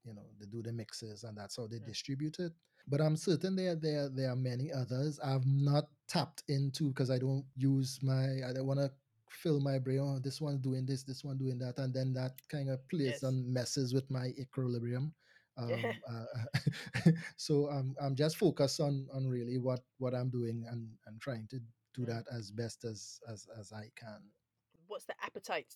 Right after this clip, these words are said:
Speaker 2: to listen to podcasts in Trinidad?
Speaker 1: It's growing.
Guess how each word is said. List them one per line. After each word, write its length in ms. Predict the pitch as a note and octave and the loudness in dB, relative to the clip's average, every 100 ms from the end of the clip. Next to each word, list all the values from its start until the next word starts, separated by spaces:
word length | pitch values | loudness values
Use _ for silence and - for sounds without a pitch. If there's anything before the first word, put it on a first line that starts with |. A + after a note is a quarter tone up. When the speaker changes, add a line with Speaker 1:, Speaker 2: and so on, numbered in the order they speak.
| _ | _
Speaker 2:
to 120 | - | -14
listen 320 | E3+ F#3 - E3+ | -10 -12 -14 -16
to 100 | - | -14
podcasts 520 | - D3 E3 B2+ - | -12 -10 -8 -10 -8
in 200 | D#3+ C#3+ C#3 _ | -10 -10 -14 _
Trinidad? 300 | E3 D3 E3 | -10 4 4
Speaker 1:
It's 140 | - | 4
growing. 640 | - E3 F#3 D#3+ C3+ D#3+ | 2 8 8 8 6 4